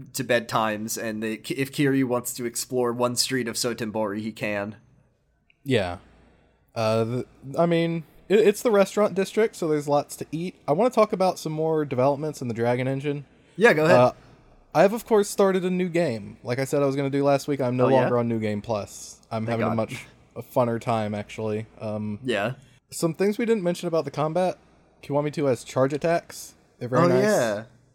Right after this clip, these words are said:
Speaker 2: Yeah, they're actually, uh, like, really good in Kiwami two. Uh, like, the, the charged light attack in particular is very good for, like,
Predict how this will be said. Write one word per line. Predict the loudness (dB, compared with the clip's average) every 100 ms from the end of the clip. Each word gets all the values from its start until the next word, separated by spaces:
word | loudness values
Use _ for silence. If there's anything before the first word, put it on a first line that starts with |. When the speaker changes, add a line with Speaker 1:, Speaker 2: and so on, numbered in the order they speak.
| _ _ _
Speaker 2:
Yeah, | 4 8 8
they're | 6 6
actually, | 4 2 2
uh, | 2 4 4
like, | 4 2
really | 2 4 4
good | 2 2
in | 0 -4
Kiwami | -4 -2 0 0
two. | -2 -2 -2 -4 -8 0
Uh, | 2 4
like, | 4 2 2
the, | 2 2
the | 2
charged | -2 0 2 0 -4
light | -4 0 0
attack | -2 0 0 0 -6 _
in | -8
particular | -6 -6 -4 -2 0
is | -2
very | -2 -2 -2
good | -2 -4 -4
for, | -8 -6 -4
like, | -6